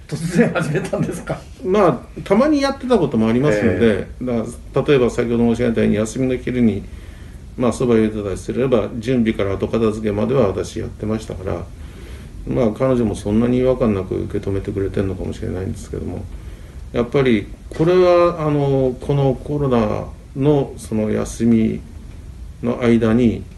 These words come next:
Speaker 2: まあ、いいサジェストをもらえたかなと。やっぱり老後を平和に夫婦で暮らしていくためには、自分でやれることはなんか分担していかなきゃいけないんだなっていうことにちょっと気がついて。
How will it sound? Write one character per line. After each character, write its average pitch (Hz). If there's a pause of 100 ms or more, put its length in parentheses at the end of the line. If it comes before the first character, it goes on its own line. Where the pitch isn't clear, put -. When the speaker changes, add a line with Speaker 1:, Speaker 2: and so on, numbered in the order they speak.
(140)
Speaker 2:
ま 113
あ、 -
い 160
い - (260)
サ -
ジ 135
ェ 147
ス 143
ト 117
を 92
も 95
ら 95
え 98
た 92
か 85
な 87
と。 90 (1120)
や 120
っ -
ぱ 120
り 104
老 127
後 135
を 127 (340)
平 127
和 123
に 123 (140)
夫 131
婦 107
で 107
暮 110
ら 101
し -
て 113
い -
く -
た 110
め 107
に 104
は、 92 (760)
自 110
分 131
で 127
や 131
れ -
る -
こ 165
と 165
は 135
な 117
ん 123
か 104
分 110
担 117
し 110
て 123
い 110
か 113
な 110
き 110
ゃ 92
い 92
け 98
な 98
い 101
ん 92
だ 87
な 87
っ -
て -
い -
う 82
こ 85
と 101
に 95
ち -
ょ -
っ -
と -
気 -
が 92
つ 90
い 90
て。 98